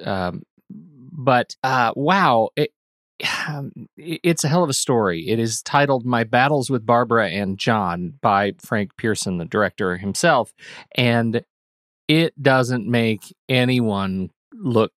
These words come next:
good in the production of this film. And it, uh, to, to my eye, it,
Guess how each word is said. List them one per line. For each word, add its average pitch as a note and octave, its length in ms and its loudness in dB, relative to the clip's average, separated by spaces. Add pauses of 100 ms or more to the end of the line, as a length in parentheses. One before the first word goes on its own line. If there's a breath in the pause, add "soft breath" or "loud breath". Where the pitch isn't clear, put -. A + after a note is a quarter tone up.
(220)
good F#2+ 380 0 (340)
in F#2 420 -2
the - 80 -6
production G2+ 460 -4
of E2+ 60 -4
this F2 140 -4
film. D#2 380 -6 (100)
And A2 180 0
it, G#2+ 160 0 (220)
uh, C#3+ 160 -2 (160)
to, C#3 300 0
to C3+ 100 0
my C#3 300 0
eye, A2+ 200 0
it, B2 200 -6